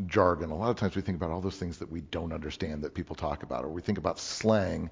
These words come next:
as all those things in subcultures that we don't understand, when the whole point of slang and jargon is that it's supposed to clarify things. The whole idea of slang and jargon are they're supposed to immediately simply clarify things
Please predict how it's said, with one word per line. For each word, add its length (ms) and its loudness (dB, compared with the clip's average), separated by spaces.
as 180 2
all 100 6
those 200 2
things 260 0
in 120 -2
subcultures 600 -2
that 140 -8
we 100 -4
don't 220 -2
understand, 680 -4
when 100 4
the 60 6
whole 160 6
point 480 4
of 120 -2
slang 600 -2
and 160 0
jargon 480 0
is 180 4
that 140 6
it's 140 -8
supposed 240 -2
to 60 -6
clarify 480 8
things. 420 -12
The 60 2
whole 320 10
idea 380 12
of 140 4
slang 380 6
and 140 0
jargon 420 10
are 180 2
they're 220 2
supposed 300 -2
to 100 0
immediately 680 4
simply 520 2
clarify 500 6
things 300 -6